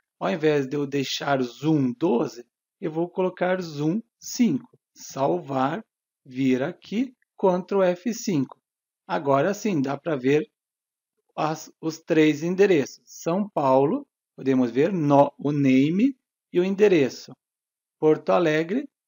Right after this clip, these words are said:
o name e o endereço. Agora, como eu obtenho essas localizações? Pra mim, po-, eu preciso ter o name, isso é fácil, pois você que atribui,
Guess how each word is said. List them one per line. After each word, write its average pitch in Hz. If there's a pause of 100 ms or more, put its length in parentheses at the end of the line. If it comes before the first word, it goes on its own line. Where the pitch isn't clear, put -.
(120)
o 170
name 170 (120)
e 156
o 165 (180)
endereço. 165 (540)
Agora, 160
como 262
eu 165
obtenho 160
essas 175
localizações? 165
Pra -
mim, 160
po-, 135
eu 139
preciso 135
ter 131
o 139
name, 156
isso -
é 135
fácil, 135
pois 135
você 127
que 135
atribui, 143